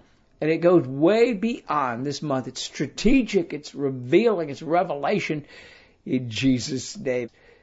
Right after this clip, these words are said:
By the way, I'll do some prophetic ministry at the end, but the, the freedom and the power is here during Pentecost. Now, Pentecost is a time that we celebrate the coming of the Holy Spirit that <laughs> coincides with the Jewish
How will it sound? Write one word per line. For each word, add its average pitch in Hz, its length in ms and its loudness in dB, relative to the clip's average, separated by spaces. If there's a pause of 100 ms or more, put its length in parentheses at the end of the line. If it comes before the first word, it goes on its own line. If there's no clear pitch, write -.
(100)
By 190 180 6
the 190 100 6
way, 196 80 4
I'll 180 80 6
do 180 80 6
some 170 120 -6
prophetic 175 380 4
ministry 202 420 2
at 151 80 2
the 127 120 -2
end, 214 260 0
but 139 140 -4
the, 170 160 0 (320)
the 175 100 6
freedom 240 520 2
and 180 100 2
the 170 80 2
power 208 720 4
is 156 240 0
here 160 280 2
during 160 360 2
Pentecost. - 680 -6 (460)
Now, 127 120 -8
Pentecost 185 640 2
is 151 120 -4
a 147 80 -4
time 175 380 0
that 175 120 -2
we 156 120 0
celebrate 131 640 0 (360)
the - 100 -4
coming 233 320 4
of 196 80 -2
the 175 80 2
Holy 220 260 4
Spirit - 720 0 (380)
that 165 480 4 (140)
<laughs> - 140 -18
coincides 240 720 4
with 175 200 4
the 175 80 2
Jewish 196 640 -2